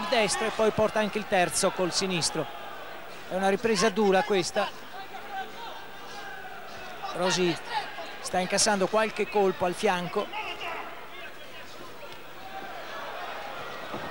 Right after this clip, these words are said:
Destro e poi il sinistro di Rosi, ancora il destro ma impreciso. A segno i primi due colpi buoni,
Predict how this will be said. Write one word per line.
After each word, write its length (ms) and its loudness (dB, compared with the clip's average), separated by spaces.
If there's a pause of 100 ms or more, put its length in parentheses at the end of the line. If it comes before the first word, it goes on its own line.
(760)
Destro 460 6
e 120 6 (240)
poi 140 6
il 60 2
sinistro 400 6
di 140 6
Rosi, 340 4
ancora 320 4
il 100 4
destro 320 4
ma 100 4
impreciso. 880 4 (840)
A 60 2
segno 300 6
i 20 6
primi 260 2
due 200 4
colpi 420 4 (240)
buoni, 340 4